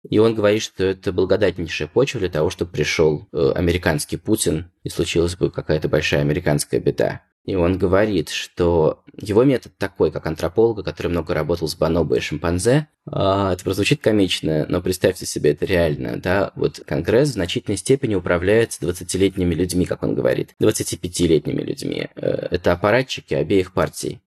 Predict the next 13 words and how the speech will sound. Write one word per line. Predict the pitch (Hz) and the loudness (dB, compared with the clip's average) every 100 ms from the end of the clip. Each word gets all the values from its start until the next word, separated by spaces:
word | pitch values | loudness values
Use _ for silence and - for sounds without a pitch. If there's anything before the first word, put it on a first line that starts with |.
| - | -10
И | |
они | - 92 | -6 -4
живут | 95 107 135 | -2 0 2
в | 117 | 2
очень | 107 - 95 | 0 0 0
дорогом | 101 101 98 78 | 0 0 0 0
городе, | 87 131 143 104 80 - _ | 2 2 2 -2 -6 -8 _
и | 101 92 95 92 85 - | -4 0 2 2 2 0
у | - | 0
них | 101 98 - | 2 2 0
мал-, | 107 98 90 | 0 2 0
маленький | 104 95 85 90 | 0 0 0 2
доход, | 92 - 156 180 | 0 2 0 0